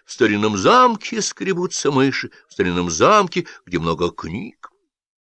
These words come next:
И пошли чесать перед слегка ошеломленным зрителем молнии, русалки, своды, ведьмы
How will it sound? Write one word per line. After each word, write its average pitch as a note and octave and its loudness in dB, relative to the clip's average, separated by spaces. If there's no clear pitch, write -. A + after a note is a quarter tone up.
И D#3 2
пошли G2+ 2
чесать F#2+ -2
перед F#2+ -4
слегка F#2+ -4
ошеломленным G2+ 0
зрителем A#2 -2
молнии, G3 2
русалки, F3 -2
своды, F3 0
ведьмы D#3 -2